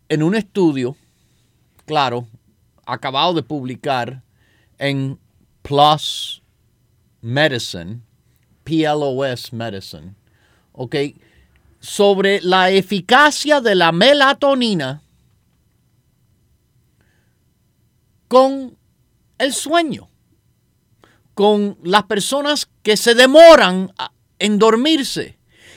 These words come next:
Y estas personas específicas son los que se acuestan y dan vuelta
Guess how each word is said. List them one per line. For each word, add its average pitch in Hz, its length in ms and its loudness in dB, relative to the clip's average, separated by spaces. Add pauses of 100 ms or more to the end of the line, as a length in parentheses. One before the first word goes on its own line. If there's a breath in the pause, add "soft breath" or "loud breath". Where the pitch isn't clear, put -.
Y 247 240 -4
estas 349 380 2
personas 269 600 -2
específicas 220 840 -6
son 233 300 -8
los 208 140 -8
que 180 120 -8
se - 120 -8
acuestan 143 600 -8 (1080 soft breath)
y 120 100 -14
dan 101 240 -12
vuelta - 420 -16